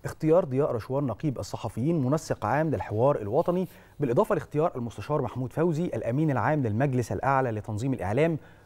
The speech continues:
رئيسًا للأمانة الفنية للحوار الوطني. هتبدأ أولى جلسات الحوار الوطني في أول أسبوع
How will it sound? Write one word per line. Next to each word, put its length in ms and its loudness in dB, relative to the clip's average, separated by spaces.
رئيسًا 440 0
للأمانة 440 2
الفنية 640 0
للحوار 560 2
الوطني. 340 -2
هتبدأ 320 4
أولى 140 4
جلسات 320 2
الحوار 280 0
الوطني 420 2
في 160 -6
أول 300 0
أسبوع 440 -2